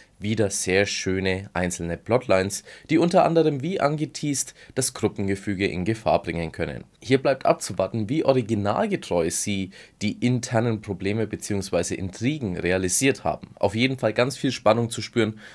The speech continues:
was für Serien in Sachen Dynamik meistens gut ist. Auch schon verbaut war Toffer.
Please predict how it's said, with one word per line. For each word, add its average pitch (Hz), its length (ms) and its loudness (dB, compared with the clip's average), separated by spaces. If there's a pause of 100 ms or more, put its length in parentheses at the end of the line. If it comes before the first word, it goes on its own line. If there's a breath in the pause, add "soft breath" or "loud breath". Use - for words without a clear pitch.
(120)
was - 160 -4
für 101 120 -4
Serien 123 460 2
in 92 100 0
Sachen 92 280 -4
Dynamik 85 560 -2 (120)
meistens 78 520 -6
gut 90 220 -4
ist. - 260 -12 (240 loud breath)
Auch 160 160 8
schon 180 280 4
verbaut 131 440 2
war 107 180 2
Toffer. 156 480 4